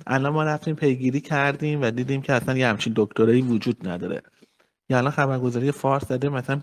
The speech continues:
بیست و سه هزار تا صنعتگر و فلان و فلان از آقای رئیسی دعوت کردن که حضور پیدا بکنن برای،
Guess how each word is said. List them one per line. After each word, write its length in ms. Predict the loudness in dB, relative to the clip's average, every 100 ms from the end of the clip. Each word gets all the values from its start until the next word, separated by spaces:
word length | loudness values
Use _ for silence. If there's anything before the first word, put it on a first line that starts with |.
| -4
بیست 180 | -4
و 40 | -4
سه 200 | -2 0
هزار 380 | 0 2 2 0
تا 140 | -2
صنعتگر 840 | -2 -2 -2 -4 -6 -2 0 0
و 60 | -2
فلان 460 | -2 0 2 0
و 40 | -2
فلان 380 | -2 0 2 0
از 160 | 0
آقای 260 | 0 0 2
رئیسی 380 | 2 0 -2 -4
دعوت 460 | -2 -2 -2 -4
کردن 420 | -4 -4 -4 -4
که 320 | -6 -6 -8 -8 _ _ _ _ _ _ _ _
حضور 340 | -2 2 4 4
پیدا 340 | 4 4 4
بکنن 440 | 0 -2 -2 -2 -2
برای، 480 | -2 -2 -2 -4